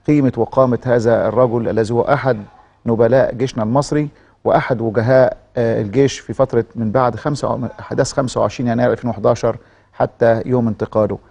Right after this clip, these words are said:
العزاء لأسرته والعزاء لكل، آه، هيئات وجنود الجيش المصري،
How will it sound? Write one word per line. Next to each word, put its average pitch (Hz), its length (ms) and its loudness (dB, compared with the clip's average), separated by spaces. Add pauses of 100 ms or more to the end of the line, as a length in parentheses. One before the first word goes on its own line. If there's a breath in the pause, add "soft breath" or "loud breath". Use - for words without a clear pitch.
(240 soft breath)
العزاء 107 420 0
لأسرته 139 580 -2 (400 soft breath)
والعزاء 110 680 2
لكل، 113 800 2 (120)
آه، 104 840 -2 (220)
هيئات 127 560 2
وجنود 110 540 0 (100)
الجيش 110 400 -2
المصري، 147 480 0